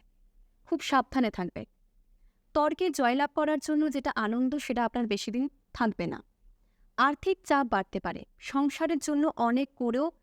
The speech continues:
আপনি সুনাম অর্জন করতে পারবেন না। পুরনো কোনো শত্রু নতুন করে আপনার কোনো ক্ষতি করার চেষ্টা করতে পারে, তাই একটু সাবধানে থাকবেন। সংসারে একটু অভাবের যোগ দেখা দিতে পারে। জলপথে ভ্রমণের সুযোগ আসতে পারে। প্রেমের কারণে বাড়িতে অশান্তি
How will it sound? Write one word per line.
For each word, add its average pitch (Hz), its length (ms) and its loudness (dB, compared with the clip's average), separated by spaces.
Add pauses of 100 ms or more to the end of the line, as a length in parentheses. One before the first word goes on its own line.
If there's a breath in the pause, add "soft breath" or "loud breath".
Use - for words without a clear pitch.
(120)
আপনি 285 240 -2
সুনাম 277 400 2
অর্জন 214 260 0
করতে 202 300 -2
পারবেন 165 320 -4
না। 160 140 -6 (800)
পুরনো 370 340 0
কোনো 392 220 0
শত্রু 349 380 -4
নতুন 320 360 0
করে 349 180 -2
আপনার 285 320 0
কোনো 302 200 0
ক্ষতি 285 340 -2
করার 226 240 0
চেষ্টা - 340 -4
করতে 185 280 -4
পারে, - 240 -6 (160)
তাই 285 180 2
একটু 359 340 -4
সাবধানে 214 480 -2
থাকবেন। 185 420 -10 (840)
সংসারে 392 680 0
একটু 302 280 -2
অভাবের 262 440 0
যোগ 262 260 0
দেখা 208 220 0
দিতে 208 220 -2
পারে। 214 220 -2 (480)
জলপথে 349 540 2
ভ্রমণের 262 380 0
সুযোগ 220 340 -4
আসতে 190 260 -4
পারে। - 220 -8 (800)
প্রেমের 330 320 0
কারণে 370 360 2
বাড়িতে 269 340 0
অশান্তি 277 460 -4